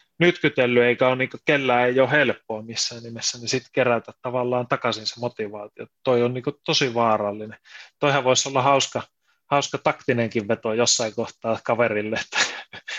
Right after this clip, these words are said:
että jos kahdestaan juoksee, niin itse yrittää vähän hitailla siellä, että sit toinen kerkee tuuletta eikä kerkee enää seuraavalle kierrokselle mukaan henkisesti.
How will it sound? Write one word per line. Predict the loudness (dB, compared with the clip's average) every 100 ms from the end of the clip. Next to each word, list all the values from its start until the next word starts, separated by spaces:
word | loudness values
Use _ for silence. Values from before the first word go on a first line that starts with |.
| -6
että | -6 -2
jos | -2 -2
kahdestaan | -2 -2 -2 -4 -2
juoksee, | 0 0 -4 -6
niin | -10 -14 -14 -10
itse | -4 -2
yrittää | 0 -2 -4 -6 -2
vähän | 0 0
hitailla | -2 -2 -2 -2 -8
siellä, | -10 -10 -14 -18
että | -20 _ -20 -20 -20 -12
sit | -12 -4
toinen | -2 0 -2 -10 _
kerkee | -4 -2 -2 0
tuuletta | 0 0 -2 -10 -8
eikä | -6 -6
kerkee | -2 -2 -2 -10
enää | -8 -6
seuraavalle | -6 -6 -8 -8 -14 -16
kierrokselle | -14 -14 -14 -14 -12
mukaan | -12 -10 -8
henkisesti. | -8 -10 -12 -10 -14 -14